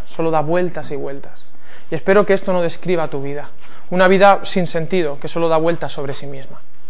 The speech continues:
Zaqueo supo reaccionar. Zaqueo supo entender que era un privilegio que Jesús le mirara,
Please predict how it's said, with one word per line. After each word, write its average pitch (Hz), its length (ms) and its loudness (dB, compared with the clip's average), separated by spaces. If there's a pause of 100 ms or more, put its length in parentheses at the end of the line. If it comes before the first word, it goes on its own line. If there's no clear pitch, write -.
(480)
Zaqueo 220 340 8
supo 220 400 4
reaccionar. 151 600 -2 (720)
Zaqueo 220 640 6 (180)
supo 214 720 4 (280)
entender 185 600 6
que 160 440 2 (200)
era 196 140 6
un 196 100 4
privilegio 190 580 2
que 156 100 -4
Jesús 170 420 0
le 170 100 0
mirara, 151 480 -2